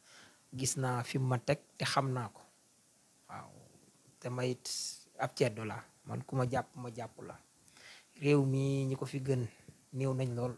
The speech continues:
moom Cheikh Bara moom na ko nit ñi bàyyi xel. Te ku woyof la, te loolu moo ma gën a neex ci moom. Nit bu woyofee ñi muy àndal yilif leen rek, ba pare jàppe leen ni boppam. Maanaam nite googu Cheikh Bara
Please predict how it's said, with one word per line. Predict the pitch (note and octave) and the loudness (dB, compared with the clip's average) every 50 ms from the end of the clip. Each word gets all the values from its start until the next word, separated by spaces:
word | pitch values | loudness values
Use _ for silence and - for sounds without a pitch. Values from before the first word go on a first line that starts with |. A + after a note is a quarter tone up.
| - - | -8 -10
moom | A2+ A#2+ A#2+ A#2+ | -8 -8 -8 -8
Cheikh | - - A#2 A#2 | -8 -8 -8 -6
Bara | A#2 B2 A#2+ A#2 A#2 A#2 | -4 -4 -4 -4 -4 -6
moom | A#2 G#2+ G#2+ A#2 | -8 -10 -10 -8
na | A#2 B2+ | -10 -10
ko | - - | -8 -6
nit | B2+ C3 B2+ | -6 -4 -4
ñi | A#2+ A#2+ | -6 -6
bàyyi | A#2+ B2+ A2+ A#2 A#2 | -6 -6 -6 -6 -6
xel. | - - G#2+ G#2 - - _ _ _ _ _ _ - - - - - - _ _ _ _ _ _ _ | -6 -8 -8 -12 -18 -20 _ _ _ _ _ _ -20 -20 -20 -20 -20 -20 _ _ _ _ _ _ _
Te | - B2+ | -14 -8
ku | - - C3+ | -4 0 6
woyof | C3+ D3+ E3+ F3 D#3 C#3+ - | 10 12 12 12 12 12 8
la, | B2+ A2 - - - - - _ _ _ _ _ - _ - | 2 0 -2 -4 -12 -20 -20 _ _ _ _ _ -20 _ -8
te | - C3 | -2 0
loolu | C#3 D3 C#3+ | 2 4 4
moo | C3+ C3+ C#3 | 4 2 2
ma | C3+ C3 A#2+ | 2 0 0
gën | B2+ C3+ C#3 | 0 0 0
a | |
neex | C3+ C3 C3 B2 - - | 0 0 -2 -2 -4 -6
ci | - B2 | -8 -8
moom. | A2+ G#2+ G2+ G#2 A2 _ _ _ _ - - - - - - - | -8 -8 -12 -14 -18 _ _ _ _ -20 -20 -20 -20 -14 -4 0
Nit | D3 C#3 | 0 0
bu | C3 B2+ C#3+ D3 D3+ | 4 6 8 10 10
woyofee | D#3 D#3 D3 C#3 - C#3 B2+ | 12 12 10 8 6 2 0
ñi | B2+ C3 C#3 | 0 2 2
muy | C#3+ D3 D3 - | 2 2 2 2
àndal | - D3+ C#3 C3+ B2+ B2 B2 | 0 0 0 0 0 0 0
yilif | B2+ C3 C#3 D3+ C#3+ - | 2 4 4 4 2 2
leen | C#3 C3 B2 A#2+ A#2 | 0 0 0 0 -2
rek, | A2 A2+ - - - | -4 -8 -10 -10 -8
ba | - C#3 | -8 -8
pare | - - C3+ C3 B2 A2+ | -4 -4 -4 -4 -2 -2
jàppe | A#2 C#3+ C#3+ - - C#3+ | 0 0 0 0 0 -2
leen | B2+ B2 A#2+ A#2+ | -2 -2 -2 -4
ni | A#2+ | -2
boppam. | A#2 B2 C3 A#2 - - G#2+ - - _ _ _ - - - - - - - - - - - | 0 2 0 0 0 -4 -10 -10 -12 _ _ _ -20 -20 -20 -20 -20 -20 -20 -20 -20 -12 -2
Maanaam | - C3+ C#3+ C#3 C3+ | 2 4 6 8 8
nite | D3 D#3+ D#3 F3 D#3+ | 8 8 8 8 8
googu | C#3 C#3+ C#3 C3 B2 A#2+ A#2+ | 10 10 10 8 8 6 2
Cheikh | - - D3 C3+ C3 | 2 2 2 4 4
Bara | B2 B2 B2+ B2 A#2+ A2+ A2 | 6 6 6 6 4 2 -2